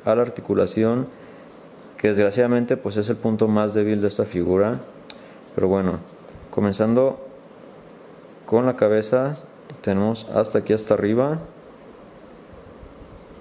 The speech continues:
hacia abajo mucho mejor. Tenemos a los lados y tenemos giro sin ningún problema y todo el movimiento libre del cuello.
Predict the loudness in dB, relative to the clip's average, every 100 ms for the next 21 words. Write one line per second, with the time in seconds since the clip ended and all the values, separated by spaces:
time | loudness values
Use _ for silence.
0 | -20 -20 -20 -20 -20 -2 -2 2 2 2
1 | 2 0 0 -2 -6 -4 -4 -4 0 2
2 | 2 -2 -10 -20 -20 -20 -20 -20 -20 -20
3 | -20 -20 -20 -20 -20 -20 -6 -2 0 -2
4 | -4 -12 -4 0 2 0 2 2 2 2
5 | 0 -4 -16 -20 -20 -20 -20 -6 -4 -2
6 | 0 0 -2 -8 -18 -8 0 2 2 0
7 | -2 0 0 0 0 2 2 2 0 0
8 | -4 -8 -4 -2 0 0 0 0 0 -2
9 | 0 0 2 2 0 -2 0 2 2 0